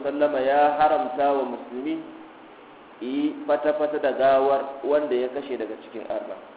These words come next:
Yakan ce musu, "La tumathilu, kada ku yi fata-fata da gawar da kuka kashe."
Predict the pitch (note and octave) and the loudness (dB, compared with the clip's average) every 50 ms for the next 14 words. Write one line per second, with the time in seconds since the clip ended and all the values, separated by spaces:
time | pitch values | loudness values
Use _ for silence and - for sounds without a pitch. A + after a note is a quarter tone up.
0 | - - - - - - - - - - - - - - - - A2+ B2 - C#3+ | -20 -20 -20 -20 -20 -20 -20 -20 -20 -20 -20 -20 -20 -20 -12 -8 -6 -6 -4 -4
1 | C3 B2 - C3+ C3 C3 C3 B2+ B2+ A#2 B2+ C3+ C3+ C3+ - C3+ B2 B2 A2+ - | -6 -6 -6 -6 -6 -6 -6 -8 -6 -2 0 2 2 2 0 -6 -6 -6 -8 -10
2 | - - C#3+ C#3+ B2 A2+ - - - - - - - - - - - - - C#3+ | -8 -6 -6 -6 -6 -6 -12 -14 -18 -20 -20 -20 -20 -20 -20 -20 -20 -10 -2 0
3 | C#3 D3 C#3+ C3 - - - B2+ A#2 A2 - - - - - F3 - D3 D3 C#3 | 0 2 2 0 -2 -4 -6 -8 -8 -8 -8 -12 -14 -4 -4 -4 -2 -2 -4 -4
4 | - C#3+ C#3 D3+ C#3 C3+ A#2 - - D#3 C3 C3+ C#3 C3+ - A2+ - - - G#2+ | -4 -4 -4 -2 -2 -2 0 4 4 4 4 4 0 -2 -4 -8 -10 -10 -12 -14
5 | - - - - - - | -16 -16 -18 -18 -20 -20